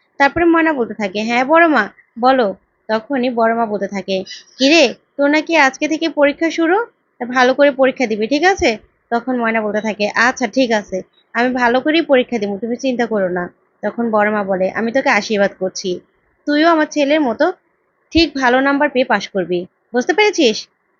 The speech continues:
তখন এই কথা শুনে ময়না খুশি হয়ে যায়। তখন মেঘ বলতে থাকে, "মা, দাও, দাও, আমাকেও দাও।" তারপরে মেঘও ময়নাকে বলতে থাকে, "ঠিক করে পরীক্ষা দিও ময়না।" তখন ময়না বলে, "আচ্ছা, ঠিক আছে মেঘ দিদি, একটু বড় মাকে দাও তো।" তখন মেঘ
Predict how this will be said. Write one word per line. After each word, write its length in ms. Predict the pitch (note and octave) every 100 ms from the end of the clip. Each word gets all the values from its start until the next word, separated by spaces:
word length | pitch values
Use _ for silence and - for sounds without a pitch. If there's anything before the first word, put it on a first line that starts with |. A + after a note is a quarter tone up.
| -
তখন 260 | B3 F4 E4+
এই 100 | E4+
কথা 180 | C#4 D4+
শুনে 200 | D#4 E4+
ময়না 280 | D#4+ B3+ C4
খুশি 280 | B3+ A#3+ A3
হয়ে 180 | G3+ F#3
যায়। 180 | F#3 F3+ _ _ -
তখন 240 | B3 C#4+ C#4
মেঘ 160 | C4 A#3
বলতে 220 | G3+ F#3+
থাকে, 280 | G3+ F#3+ F#3 F#3
"মা, 160 | A3 A#3+
দাও, 180 | A3+ A#3+
দাও, 120 | C#4
আমাকেও 360 | B3 A#3+ D4 D4+
দাও।" 180 | C4+ F4+ - _ _ _ -
তারপরে 340 | D4+ F#4+ E4+ E4+
মেঘও 460 | D4 C#4+ D4+ C4 E4+ - _ _ -
ময়নাকে 420 | C4 C#4 C#4+ D#4
বলতে 220 | B3 A3
থাকে, 300 | A3+ G3+ G3+ F#3+ - - _ _ -
"ঠিক 140 | E4 E4
করে 160 | G4 G4+
পরীক্ষা 400 | D#4+ D4+ D4+ F4
দিও 180 | D#4 B3
ময়না।" 320 | A#3 A#3+ D#4 A#4 F4
তখন 220 | C4 C4
ময়না 300 | A#3+ A3+ A#3
বলে, 200 | A3 G3+
"আচ্ছা, 220 | G#3 A#3 E4
ঠিক 200 | F4+ F4
আছে 180 | E4 D4
মেঘ 180 | B3 A#3
দিদি, 200 | C4 C#4+
একটু 160 | E4+ D4+
বড় 200 | C4+ C4
মাকে 220 | D4 D#4 D#4
দাও 180 | C#4+ C#4+
তো।" 140 | F#4 A#4+ _ _ -
তখন 220 | B3+ C#4+
মেঘ 140 | C#4